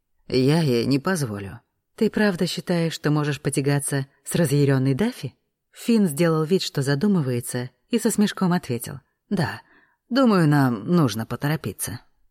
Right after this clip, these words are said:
Мы оставили Ауди на парковке и взяли такси, потому что собирались влить в себя все шампанское Бостона. Слежка за незнакомцами так не пугала меня, как предстоящий день.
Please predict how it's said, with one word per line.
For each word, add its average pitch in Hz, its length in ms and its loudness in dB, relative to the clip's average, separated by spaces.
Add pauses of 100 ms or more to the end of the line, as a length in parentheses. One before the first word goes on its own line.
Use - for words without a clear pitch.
(340)
Мы 202 260 2
оставили 165 500 0
Ауди 139 400 0
на 135 100 2
парковке 139 640 -2 (240)
и 220 120 2
взяли 185 340 2
такси, - 480 -6
потому 160 340 0
что 143 160 -2
собирались 143 560 0
влить 156 240 0
в - 60 -12
себя 123 380 -2
все - 200 -6
шампанское 117 640 -4
Бостона. 98 540 -12 (240)
Слежка 180 480 2
за 147 80 2
незнакомцами 151 760 0
так 160 240 -4
не 151 80 0
пугала 147 420 -2
меня, 120 320 -2
как - 260 -6
предстоящий 139 680 -2
день. 117 320 -10